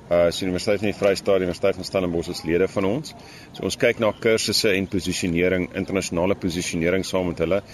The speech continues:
met byvoorbeeld universiteite soos die Universiteit van Wageningen, wat seker een van die beste landbouuniversiteite in die wêreld is in Holland, Universiteit van Cambridge, Cornell.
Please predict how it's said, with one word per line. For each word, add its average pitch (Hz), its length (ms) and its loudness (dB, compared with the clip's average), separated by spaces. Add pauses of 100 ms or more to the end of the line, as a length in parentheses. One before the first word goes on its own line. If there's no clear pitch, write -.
(220)
met 113 200 0
byvoorbeeld 110 680 0
universiteite 101 520 0
soos 95 200 -8
die 104 80 -2
Universiteit 92 380 0
van 98 180 -2
Wageningen, 82 600 0 (480)
wat 90 160 -4
seker 90 480 2 (240)
een 98 100 0
van 87 140 -2
die 80 80 0
beste 87 340 0
landbouuniversiteite 87 800 0
in 80 80 -2
die 78 60 -2
wêreld 78 240 0
is 80 100 -8
in 82 80 -6
Holland, 82 480 -4 (400)
Universiteit 90 500 0
van 85 200 -4
Cambridge, 87 720 0
Cornell. 82 580 0